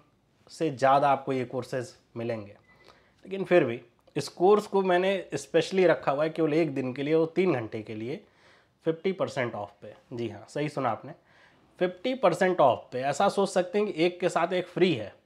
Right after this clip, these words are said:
ये दोनों कोर्स के जो कंटेंट हैं ट्रिपल नाइन रुपीज में पचास परसेंट ऑफ के साथ आपको मिल रहे हैं। अगर इसमें कोई कोड नहीं लगाना है आपको, इसकी प्राइस ट्रिपल नाइन है, केवल आपको एनरोल करना है।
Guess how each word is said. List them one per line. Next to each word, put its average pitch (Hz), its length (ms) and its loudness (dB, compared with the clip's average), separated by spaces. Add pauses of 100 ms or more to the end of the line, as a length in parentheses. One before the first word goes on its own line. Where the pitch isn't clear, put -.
(180)
ये 151 120 2
दोनों 156 400 2
कोर्स 175 340 4
के 170 140 -2
जो 170 100 2
कंटेंट 139 540 -2
हैं 160 360 -2 (500)
ट्रिपल 180 320 4
नाइन 180 300 4
रुपीज 135 380 0
में 165 380 0 (160)
पचास 196 420 2
परसेंट 170 400 2
ऑफ 151 220 6
के 143 100 -2
साथ 139 200 0
आपको 135 300 0
मिल 123 220 -2
रहे 120 220 0
हैं। 160 300 -6 (460)
अगर 156 400 4
इसमें 185 220 0
कोई 151 120 4
कोड 196 360 6
नहीं 202 220 4
लगाना 185 340 6
है 175 120 2
आपको, 175 300 2
इसकी 196 260 0
प्राइस 170 420 2
ट्रिपल 160 260 0
नाइन 165 280 0
है, 180 140 -2
केवल 156 220 0
आपको 151 200 0
एनरोल 143 320 4
करना 156 320 2
है। - 440 -8